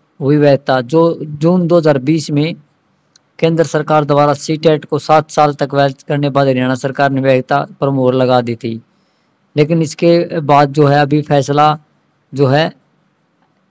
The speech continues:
इसके बाद National Council for Teacher Education ने सीटेट की मान्यता को सात साल की बजाय उम्र भर करने का फैसला लिया। इसका अनुसरण करते हुए प्रदेश सरकार ने भी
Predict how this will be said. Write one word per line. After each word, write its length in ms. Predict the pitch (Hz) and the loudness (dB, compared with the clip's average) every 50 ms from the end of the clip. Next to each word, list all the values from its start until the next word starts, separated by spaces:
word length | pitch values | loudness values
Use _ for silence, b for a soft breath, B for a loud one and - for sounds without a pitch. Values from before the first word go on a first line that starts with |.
| _ _ _ _ _ _ _ _ _ _ _ _ - | _ _ _ _ _ _ _ _ _ _ _ _ -10
इसके 280 | 165 - - - 185 170 | -10 -8 -4 -2 -2 0
बाद 340 | 147 156 151 156 151 151 | 2 4 4 4 2 0
National 500 | - 170 160 160 151 - 175 165 165 160 | -2 -2 0 0 0 0 -2 -2 -2 -2
Council 520 | - 160 151 151 139 - 160 165 165 156 139 - - | -2 -2 -2 -2 -2 -4 -4 -4 -4 -6 -6 -4 0
for 160 | 151 151 156 | 2 2 2
Teacher 380 | 151 - 160 151 147 - 165 151 | 2 0 -4 -4 -2 0 2 2
Education 460 | 143 135 139 143 - 151 139 - 147 | 2 2 0 -2 -2 -2 -2 -2 -2
ने 180 | 143 147 151 | -4 -4 -4
सीटेट 480 | 143 - - 151 147 - - 151 139 139 | -4 -4 -4 -6 -4 -2 -2 -2 -2 -4
की 140 | 131 - 143 | -6 -6 -2
मान्यता 380 | 139 139 139 139 131 - 143 | -2 0 -2 -2 -2 -2 -2
को 160 | 135 - 139 127 | -2 -2 -4 -6
सात 340 | - - 143 143 139 - | -2 2 2 2 2 2
साल 200 | - 147 139 143 151 - _ _ _ _ - | 0 0 0 0 -2 -8 _ _ _ _ -6
की 80 | 151 | -2
बजाय 280 | 131 131 127 135 139 143 | 0 0 2 2 2 2
उम्र 220 | 156 151 147 147 | 2 2 0 0
भर 200 | 151 135 135 131 | 2 2 0 0
करने 300 | 131 - 131 127 135 131 | 0 -2 -2 -2 -2 -4
का 120 | 127 - 127 | -2 -4 -2
फैसला 380 | - 135 123 117 - 135 131 | -2 -2 -2 -2 0 0 0
लिया। 340 | 127 123 127 135 139 143 147 220 214 | 0 0 0 0 0 0 -2 -4 -8
इसका 280 | 185 139 - - - 160 | -10 -10 -6 -2 0 0
अनुसरण 380 | 151 147 131 - 151 147 151 | 0 0 -2 -4 -4 -4 -4
करते 300 | 139 131 139 135 - - | -2 -4 -4 -4 -2 -2
हुए 80 | 143 131 | -2 0
प्रदेश 360 | - 135 127 123 139 131 123 | 0 -2 -2 0 -2 -4 -4
सरकार 360 | - 143 127 - 139 131 123 | -4 -6 -4 0 0 0 0
ने 140 | 131 131 131 | 0 -2 -4
भी 240 | 127 135 151 165 | -2 -4 -4 -4